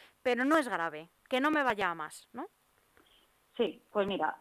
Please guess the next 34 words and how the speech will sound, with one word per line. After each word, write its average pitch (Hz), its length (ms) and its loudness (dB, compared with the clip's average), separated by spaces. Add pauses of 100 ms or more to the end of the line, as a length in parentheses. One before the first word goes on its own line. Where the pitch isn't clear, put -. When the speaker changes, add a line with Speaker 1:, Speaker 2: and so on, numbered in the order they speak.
Speaker 2:
lo 214 160 4
que 220 120 2
pasa 294 260 4
muy 269 120 0
frecuentemente, 240 800 -2
bueno, 190 200 -2
frecuentemente 196 680 -2
dentro 185 460 0
de, 202 460 -2
mm, 165 380 -12 (240)
que - 80 -12
a - 40 -12
lo - 80 -12
mejor, 170 240 -6
yo 170 120 -4
qué 160 60 -8
sé, 190 100 -6
un 185 200 0
cinco 170 200 -6
por 165 100 -2
ciento, 202 280 -2 (120)
si 214 100 0
tú 262 140 -4
tienes 247 240 0
un 220 120 -6
sangrado 190 300 4
continuo, 220 420 0
¿qué 196 80 2
es 180 40 4
lo 165 80 0
que 170 100 -4
te - 80 -4
pasa? - 220 -16 (380)
Speaker 1:
Ujú. 185 320 -12